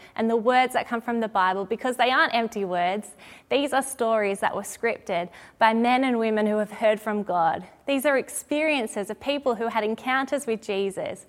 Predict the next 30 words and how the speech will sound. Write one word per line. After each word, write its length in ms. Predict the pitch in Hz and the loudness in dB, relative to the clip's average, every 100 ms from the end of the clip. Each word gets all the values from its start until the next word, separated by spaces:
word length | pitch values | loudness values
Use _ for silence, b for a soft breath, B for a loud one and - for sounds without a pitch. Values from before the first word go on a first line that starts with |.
| B B B | B B B
and 160 | 226 240 | -2 0
people 360 | 294 311 311 | 0 2 2
who 100 | 262 | 2
were 60 | 247 | 2
inspired 720 | 214 220 - - 262 262 254 | 0 -2 -2 2 6 6 4
by 120 | 190 | 2
the 60 | 190 | 0
Holy 400 | - 233 240 240 | -2 -2 0 0
Spirit 540 | - - - 160 - - B B | -4 -8 -4 -2 -4 -12 B B
and 140 | 226 | 0
whose 200 | 226 247 | 2 2
words 300 | 240 254 262 | 4 4 2
continue 580 | 262 254 254 302 320 247 | 0 -2 0 2 4 4
to 100 | 220 | 2
transform 600 | 226 - 226 226 220 214 214 | -2 -2 -2 0 0 2 2
millions 380 | 226 240 240 | 2 2 0
of 160 | 240 214 | -2 -6
people 300 | - 214 214 | -2 -4 -4
today. 500 | - 196 170 - 180 - _ _ _ b b b b | -8 -2 0 -2 -8 -16 _ _ _ b b b b
When 180 | 226 233 | -2 0
we 160 | 247 285 | 2 2
live 220 | 302 294 | 2 2
in 140 | 254 | 2
who 420 | 214 220 262 311 320 | 0 -2 0 2 2
we 140 | 285 | 0
have 200 | 240 208 | -2 -2
been 160 | 202 202 | -4 -4
created 560 | - 214 208 233 269 | -2 0 2 2 -2
to 140 | - 226 | -4 -4
be, 420 | 180 160 170 | -2 -2 -4